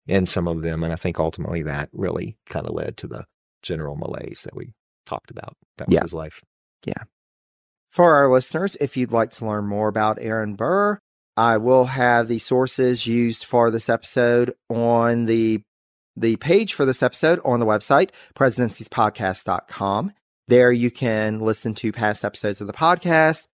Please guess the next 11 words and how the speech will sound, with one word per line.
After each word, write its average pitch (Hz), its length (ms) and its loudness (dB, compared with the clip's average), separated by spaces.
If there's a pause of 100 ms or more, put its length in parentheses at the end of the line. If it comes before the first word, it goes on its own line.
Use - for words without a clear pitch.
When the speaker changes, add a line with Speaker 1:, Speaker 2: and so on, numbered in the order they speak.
(140)
Speaker 2:
You 120 240 4
can 113 680 0 (320)
access, 139 600 0
uh, 107 240 -6
sources 127 680 0
for 113 480 4 (580)
learning 127 220 4
about 113 360 2
all 208 280 6
the 160 60 2
presidents, 131 680 0